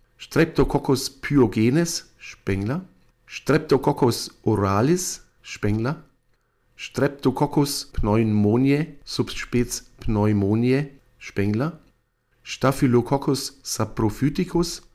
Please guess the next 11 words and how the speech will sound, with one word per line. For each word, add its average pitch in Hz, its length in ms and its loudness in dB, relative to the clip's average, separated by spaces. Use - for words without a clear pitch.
Subspezie - 840 -2
saprophyticus, 120 1160 -4
Spengler, 113 600 -4
Staphylococcus - 1200 0
aureus, 156 800 0
Subspezie - 760 -4
aureus, 139 720 -2
Spengler, 123 640 -4
Neisseria 123 840 2
sicca, 156 640 -4
Spengler 117 560 -4